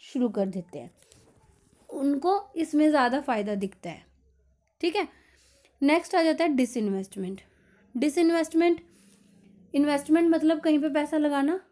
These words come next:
डिसइन्वेस्टमेंट, कहीं पे पैसा ना लगाना। तो fourth source of supply of loanable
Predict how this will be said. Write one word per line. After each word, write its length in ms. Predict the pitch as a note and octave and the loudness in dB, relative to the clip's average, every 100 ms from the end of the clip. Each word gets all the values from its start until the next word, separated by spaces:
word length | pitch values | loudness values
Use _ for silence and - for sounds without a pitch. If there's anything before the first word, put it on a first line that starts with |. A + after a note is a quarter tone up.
| - | -8
डिसइन्वेस्टमेंट, 720 | B3 C#4 D#4 C#4+ C#4+ C#4+ D4 C#4+ | -4 -2 0 0 -2 -4 -4 -2
कहीं 140 | C4 | -4
पे 80 | B3 | -4
पैसा 280 | A#3 A#3 D4 | -6 -6 -2
ना 200 | C4+ G#3+ | 0 0
लगाना। 420 | G3+ F#3+ F#3 D#3+ - _ _ _ _ - | -4 -6 -10 -12 -16 _ _ _ _ -4
तो 80 | E4 | -2
fourth 460 | - E4+ F#4+ F#4+ | 0 2 4 0
source 380 | - F4 D4+ D4 | -4 0 0 0
of 120 | D#4 | -2
supply 420 | D4+ D4 D4 B3+ A#3 | -2 -4 -2 0 2
of 160 | C4+ C4+ | 0 0
loanable 440 | B3+ B3 A#3+ A#3 | 0 0 0 -2